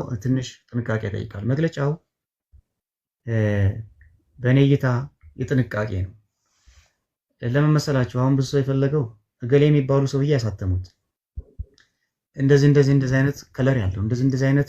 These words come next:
ወረቀት፣ እንደዚህ፣ እንደዚህ አይነት ገድል እዚህ ቦታ የታ-፣ የሚሸጥ ተብሎ መግለጫ አይሰጥም። በዚህ አጋጣሚ ፕሮሞሽን ነው የሚሆነው። እንደዚህ ብለህ ከገለጥክ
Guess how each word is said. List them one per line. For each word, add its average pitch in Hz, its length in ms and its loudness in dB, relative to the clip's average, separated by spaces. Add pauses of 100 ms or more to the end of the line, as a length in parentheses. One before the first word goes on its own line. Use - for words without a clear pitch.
ወረቀት፣ 120 420 -2 (280)
እንደዚህ፣ 131 280 -6
እንደዚህ 143 240 4
አይነት 143 240 2 (440)
ገድል 107 240 -4
እዚህ 120 180 -2
ቦታ 135 200 2
የታ-፣ 139 260 2 (180)
የሚሸጥ 127 400 2 (880)
ተብሎ 180 280 2 (280)
መግለጫ 147 320 2
አይሰጥም። 123 440 -4 (540)
በዚህ 110 160 -4
አጋጣሚ 98 340 -6 (1300)
ፕሮሞሽን 151 420 4
ነው 120 100 2
የሚሆነው። 95 300 0 (460)
እንደዚህ 160 340 -4
ብለህ 165 220 0
ከገለጥክ 160 500 -4